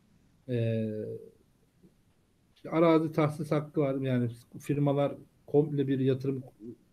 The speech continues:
yapmaya kalktıklarında, komple sıfır yeni bir yatırım yapmaya kalktıklarında, e, yapacakları yatırımın bina inşaatına yönelik arazi tahsisi bile, e, sağlamakta. E,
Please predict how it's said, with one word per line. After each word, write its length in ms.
yapmaya 440
kalktıklarında, 760
komple 340
sıfır 380
yeni 220
bir 80
yatırım 360
yapmaya 320
kalktıklarında, 840
e, 400
yapacakları 640
yatırımın 580
bina 340
inşaatına 640
yönelik 500
arazi 440
tahsisi 500
bile, 240
e, 480
sağlamakta. 720
E, 100